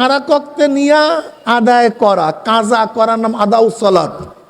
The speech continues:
এই যারা পর্ব, পর্ব করতে করতে আদাউস সালাত, নামাজকে জয় করিয়া দিছে, বিনষ্ট করছে,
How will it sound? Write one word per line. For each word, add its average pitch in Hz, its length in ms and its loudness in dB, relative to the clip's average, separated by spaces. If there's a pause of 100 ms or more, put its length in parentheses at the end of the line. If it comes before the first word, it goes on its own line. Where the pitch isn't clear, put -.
(1040)
এই 220 220 0
যারা 233 440 2
পর্ব, 247 760 2
পর্ব 226 520 2
করতে 269 460 0
করতে 254 380 -2
আদাউস 214 480 -2
সালাত, 262 380 0
নামাজকে 233 520 -4
জয় 240 300 2
করিয়া 285 340 0
দিছে, 240 260 -4
বিনষ্ট 262 400 -2
করছে, 247 600 0